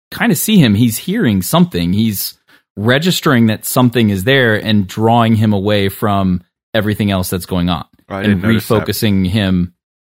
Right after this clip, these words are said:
Speaker 1: on his mission. Yeah, he, like, pauses and he kinda stops and he's, like,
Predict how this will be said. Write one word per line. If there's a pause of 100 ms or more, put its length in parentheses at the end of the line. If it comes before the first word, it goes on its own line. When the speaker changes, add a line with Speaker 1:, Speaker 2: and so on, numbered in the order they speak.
(140)
Speaker 1:
on
his
mission.
Yeah,
he,
like, (340)
pauses
and
he
kinda
stops
and
he's,
like,